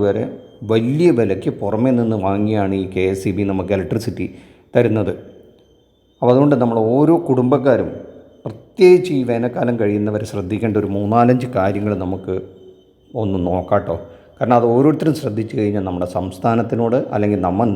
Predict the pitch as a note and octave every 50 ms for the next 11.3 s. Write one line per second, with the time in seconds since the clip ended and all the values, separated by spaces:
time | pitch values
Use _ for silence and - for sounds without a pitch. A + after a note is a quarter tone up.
0 | F#2+ F2+ F#2 G2 A2 B2 C3+ C#3 C#3+ C#3+ C#3 C3 - - G#2 G#2 G#2 G#2 G2 G2
1 | F#2+ F#2+ G#2 G2+ G2+ F#2 F2+ F#2 F#2 G2 F#2+ F#2+ F#2+ F#2 F#2 E2+ F2 F2 - E2+
2 | - - - - - - - - - B2 B2+ C3+ B2+ - - - - - - -
3 | D3+ C3 B2 A#2 A#2+ C3 C#3+ D3 D#3 D#3 C#3+ C3 A#2 A#2 A#2+ A#2+ B2 C3+ C3+ C#3+
4 | C3+ C#3 C3 B2 G#2+ G#2 G#2+ A2+ A#2 B2 A#2 G#2+ G2+ G#2+ G#2+ F#2 F2+ G2 G2 G2
5 | G2 - - G2 F#2 G#2+ G#2+ A2 A2+ A#2 B2 A2+ F#2+ F#2 G2 G2+ F#2+ F#2+ F#2+ G2
6 | F2+ - - - - - - - B2+ B2+ B2 B2 - - A#2 A2 G#2 G2 F2+ F2+
7 | G2 G2 - - G#2 F#2 F2+ E2 - - - D#2+ - - - - - - - -
8 | _ _ _ _ _ _ _ _ _ - C3 A#2+ B2 B2 B2+ B2 C3 D3 F3 F3+
9 | D3+ B2+ A2+ A2 A#2 A2+ A#2 A#2 G#2 G#2 A2+ A2 - A#2 G#2+ G2+ G#2 F#2+ F#2 G#2
10 | G#2+ G2+ G2+ G#2 G2+ - - G2+ G2 G2 F#2+ G2 G2+ F#2+ G2 F#2 G2 F#2+ F#2+ G2
11 | F#2 F2+ F#2 F#2 D#2+ F2+